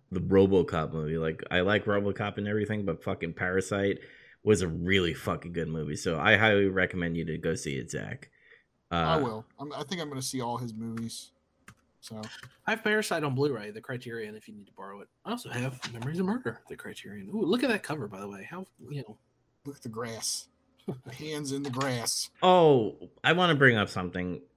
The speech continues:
Speaker 1: because they, um, did, did the killer sh-, just shove anything in the vagina? Because, like, they show peaches, and then there
Speaker 3: I,
Speaker 1: was,
Speaker 3: I
Speaker 1: like,
Speaker 3: don't
Speaker 1: a
Speaker 3: know. And then it's, like, a, a spork and a ballpoint pen?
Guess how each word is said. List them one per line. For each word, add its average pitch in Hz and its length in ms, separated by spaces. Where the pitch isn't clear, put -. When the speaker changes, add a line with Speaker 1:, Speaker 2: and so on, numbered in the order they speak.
Speaker 1:
because 113 580
they, 120 400
um, 98 640
did, 147 500
did 156 160
the 160 100
killer 269 440
sh-, - 340
just 139 200
shove 151 420
anything 180 600
in 185 180
the 185 60
vagina? 175 500
Because, 160 320
like, 117 220
they 117 160
show 175 340
peaches, 139 840
and 123 80
then 143 140
there 151 80
Speaker 3:
I, - 20
Speaker 1:
was, 147 120
Speaker 3:
I 139 60
Speaker 1:
like, 247 100
Speaker 3:
don't 262 100
Speaker 1:
a 233 40
Speaker 3:
know. 147 200
And 202 120
then 226 120
it's, 214 120
like, 208 140
a, 180 220
a 160 60
spork 196 580
and 156 240
a - 260
ballpoint 190 420
pen? 240 400